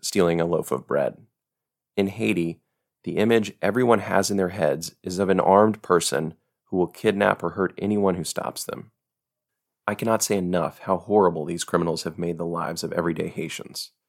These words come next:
Most Haitian extended families have at least someone who's been killed. There's not only the direct cost,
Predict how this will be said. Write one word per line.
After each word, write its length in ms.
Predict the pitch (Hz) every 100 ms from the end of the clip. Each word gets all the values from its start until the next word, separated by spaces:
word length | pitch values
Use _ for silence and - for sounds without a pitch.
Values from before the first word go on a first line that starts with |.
| _ _ _ _ _ _
Most 280 | 110 131 -
Haitian 260 | 120 - 107
extended 400 | - 104 92 -
families 360 | 90 87 85
have 140 | 95 82
at 120 | -
least 260 | 104 107
someone 420 | - - 101 80 82
who's 180 | 82
been 200 | - 85
killed. 360 | - - - - _ _ _ _ _ _ _
There's 200 | 107 101
not 160 | 113 117
only 200 | 110 101
the 100 | 85
direct 480 | 85 82 113 - -
cost, 460 | 82 76 85 -